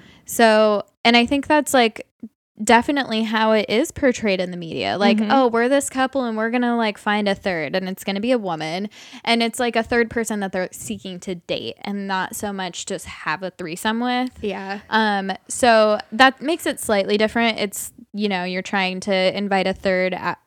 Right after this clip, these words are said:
Speaker 1: in a relationship aspect. But regardless, I think if you're inviting a third into your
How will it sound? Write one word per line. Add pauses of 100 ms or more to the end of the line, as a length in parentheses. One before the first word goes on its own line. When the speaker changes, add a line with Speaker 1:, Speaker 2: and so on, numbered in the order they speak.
Speaker 1:
in
a
relationship (320)
aspect. (400)
But
regardless,
I
think
if
you're
inviting
a
third
into (120)
your